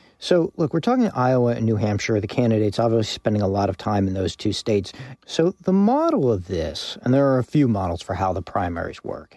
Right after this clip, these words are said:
uh, is that the nation and the media will pay attention to the first set of contests because it's the first time they have a chance to see a winner, even if it's in a state that isn't necessarily representative of the country.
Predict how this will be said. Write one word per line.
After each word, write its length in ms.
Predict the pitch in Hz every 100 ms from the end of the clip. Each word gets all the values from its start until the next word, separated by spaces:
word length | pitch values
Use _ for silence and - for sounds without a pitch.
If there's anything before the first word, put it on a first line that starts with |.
| - 120
uh, 120 | 123
is 280 | 143 131 110
that 380 | 113 113 110 110 - - - _ -
the 220 | - 123
nation 800 | 117 139 190 190 208 185 190 185 - -
and 220 | 139 214
the 60 |
media 640 | 226 127 90 87 71 67 123 -
will 100 | 110
pay 240 | 147 185
attention 540 | - - 123 117 113
to 500 | 107 113 110 104 104 107
the 120 | 104
first 420 | - 135 139 -
set 220 | - 117
of 140 | 95 -
contests 540 | 95 90 - - -
because 280 | - 110 113
it's 60 | 113
the 80 |
first 320 | - 185 185 -
time 300 | 151 139 127
they 100 | 110
have 180 | 117
a 60 | 101
chance 360 | - 123 104 -
to 120 | 107
see 460 | - - 123 117 110 - _ -
a 180 | 143 135
winner, 400 | 110 123 107 82 _ -
even 300 | 120 143 135
if 120 | -
it's 160 | -
in 120 | 135 127
a 40 |
state 380 | - - 117 117
that 140 | 117
isn't 200 | 110 127
necessarily 480 | 117 110 127 120 127
representative 880 | 117 107 - 123 110 113 113 117 113
of 160 | 110
the 80 | 117
country. 520 | - 107 90 107 101